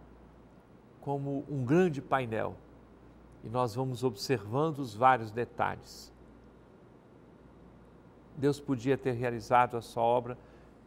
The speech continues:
de qualquer outra forma. Quis que o seu filho nascesse de uma mulher,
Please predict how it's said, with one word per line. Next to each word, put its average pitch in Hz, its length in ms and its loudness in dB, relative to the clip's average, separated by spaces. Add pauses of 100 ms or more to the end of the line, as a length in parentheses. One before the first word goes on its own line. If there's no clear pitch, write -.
(280)
de - 100 -14
qualquer 139 320 -2
outra 123 200 -6
forma. 95 460 -10 (1300)
Quis 131 280 -4
que - 80 -8
o 117 60 -4
seu - 180 -6
filho 156 440 -6
nascesse 123 500 -6
de 120 80 -14
uma 110 140 -10
mulher, 117 480 -2